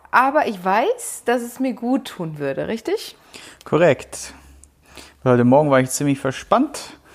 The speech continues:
Speaker 2: irgendwie komisch gelegen nachts, das passiert ja irgendwie jedem Mal. Und zudem hatte ich noch einen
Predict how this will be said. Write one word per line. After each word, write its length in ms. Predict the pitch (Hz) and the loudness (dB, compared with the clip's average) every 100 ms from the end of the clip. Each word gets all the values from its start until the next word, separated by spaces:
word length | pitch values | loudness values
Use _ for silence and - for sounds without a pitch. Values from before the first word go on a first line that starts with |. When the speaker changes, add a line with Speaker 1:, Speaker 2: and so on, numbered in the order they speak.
| - - - | -20 -16 -2
Speaker 2:
irgendwie 220 | 139 135 | 0 0
komisch 380 | - 143 135 - | 0 2 2 2
gelegen 400 | 127 139 180 190 | 2 4 2 0
nachts, 280 | 190 - - | -4 -4 -8
das 120 | 135 | -6
passiert 360 | 131 123 131 | -6 -4 -4
ja 80 | - | -2
irgendwie 280 | 131 123 120 | -2 -2 -2
jedem 420 | 123 143 170 180 - | 0 0 -2 -4 -4
Mal. 440 | 147 156 180 214 - - - - _ _ _ - | 0 2 2 -2 -8 -20 -20 -20 _ _ _ -4
Und 340 | 139 139 139 | 2 4 2
zudem 300 | - 151 151 | 0 0 2
hatte 160 | 147 143 | 2 2
ich 60 | |
noch 220 | 143 131 | 0 0
einen 320 | 143 139 135 | 0 0 0